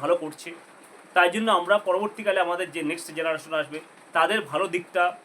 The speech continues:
যেটা রয়েছে সেটা আমরা কখনো অস্বীকার করবো না। মন্দ দিক সবারই থাকে, ভালো মন্দ নিয়েই সমস্ত কিছু। যেমন একটা দিনের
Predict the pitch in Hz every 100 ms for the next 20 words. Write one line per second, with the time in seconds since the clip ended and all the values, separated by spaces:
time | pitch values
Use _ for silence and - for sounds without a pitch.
0 | - - - 156 185 170 170 175 160 160
1 | 156 160 147 156 135 - 139 131 120 107
2 | 101 143 214 254 262 - 214 208 202 135
3 | 120 117 175 190 196 196 175 233 147 131
4 | - 107 - - - - - - - 127
5 | 180 226 202 - 226 - - - - -
6 | 127 123 202 226 220